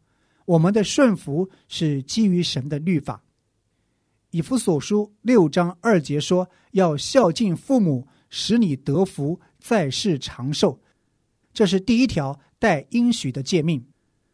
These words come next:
对于孝敬父母的人来说，这是一个祝福的应许。圣经给孩子的主要命令就是听从、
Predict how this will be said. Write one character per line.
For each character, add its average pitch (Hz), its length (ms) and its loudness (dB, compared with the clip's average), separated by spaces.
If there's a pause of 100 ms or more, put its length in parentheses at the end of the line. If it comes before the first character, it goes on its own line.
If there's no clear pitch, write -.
(640)
对 254 180 0
于 240 40 0
孝 262 240 2
敬 226 180 0
父 277 160 0
母 208 80 2
的 165 140 2
人 156 100 0
来 139 140 -2
说， 165 300 -4 (500)
这 - 160 4
是 185 160 0
一 185 60 0
个 185 140 -2
祝 214 360 2
福 127 320 -12
的 175 140 -4
应 180 240 2
许。 120 240 -10 (640)
圣 208 240 4
经 202 400 -4 (100)
给 143 180 0
孩 135 320 -8
子 175 140 -8
的 165 140 -4
主 135 400 -8
要 208 180 0
命 175 240 -2
令 160 160 -4
就 160 140 -2
是 135 260 -8 (260)
听 226 240 2
从、 127 380 -6